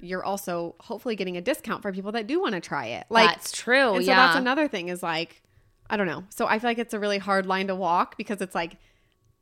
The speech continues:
Speaker 1: a lot of influencers share so much of their life, but you also have to remember they're not paying for every single thing.
Speaker 2: Yeah.
Speaker 1: But that's also part of why they're working so hard.
Speaker 2: Yeah.
Speaker 1: And, like, growing a following that they have so that they can in return get gifted.
Speaker 2: Yeah.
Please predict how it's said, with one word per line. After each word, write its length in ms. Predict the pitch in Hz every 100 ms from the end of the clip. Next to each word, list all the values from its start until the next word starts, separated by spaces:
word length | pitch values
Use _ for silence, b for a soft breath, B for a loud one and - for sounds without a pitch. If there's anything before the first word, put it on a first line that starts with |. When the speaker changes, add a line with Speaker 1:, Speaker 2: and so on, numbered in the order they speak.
| _
Speaker 1:
a 40 | 208
lot 160 | 202 196
of 40 |
influencers 440 | 202 - 214 214 208
share 200 | 214 214
so 160 | -
much 180 | 202 202
of 80 | 226
their 140 | 196
life, 240 | 170 185 233
but 80 | 190
you 100 | 185
also 180 | 196 214
have 100 | 202
to 60 |
remember 340 | 185 185 208 214
they're 160 | 185
not 200 | 208 -
paying 280 | - 202 226
for 140 | - 170
every 200 | 165 160
single 220 | 170 -
thing. 220 | - -
Speaker 2:
Yeah. 300 | 175 170 - - _
Speaker 1:
But 100 | 202
that's 220 | 208 208
also 320 | 202 202 214
part 260 | 196 - 190
of 80 | 196
why 160 | 190
they're 120 | 185 180
working 280 | 214 220
so 180 | 196 175
hard. 580 | 185 233 330 190 147 202
Speaker 2:
Yeah. 260 | 175 151 160 - -
Speaker 1:
And, 220 | 214 196 _
like, 280 | 185 175 180
growing 380 | 185 214 285 233
a 40 |
following 260 | 202 185 185
that 100 | 175
they 120 | 180
have 220 | 180 190
so 100 | 220
that 120 | 196
they 120 | 196
can 380 | 190 - 214 226
in 180 | 202 196
return 300 | 180 - 175
get 160 | 170 156
gifted. 440 | 160 - - 123 -
Speaker 2:
Yeah. 240 | 294 202